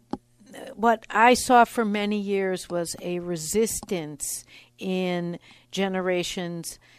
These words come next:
past of saying, "We don't want to talk about a prenup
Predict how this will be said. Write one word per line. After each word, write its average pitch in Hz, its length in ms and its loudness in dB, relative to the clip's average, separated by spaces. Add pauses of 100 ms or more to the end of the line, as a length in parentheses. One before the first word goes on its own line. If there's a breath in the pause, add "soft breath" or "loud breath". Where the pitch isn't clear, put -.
(140 soft breath)
past 175 580 4
of 175 140 -10
saying, 185 540 -4
"We 202 100 2
don't 220 220 2
want 185 140 0
to 180 60 -2
talk - 400 -2
about 170 240 -2
a 160 60 -6
prenup 185 640 -4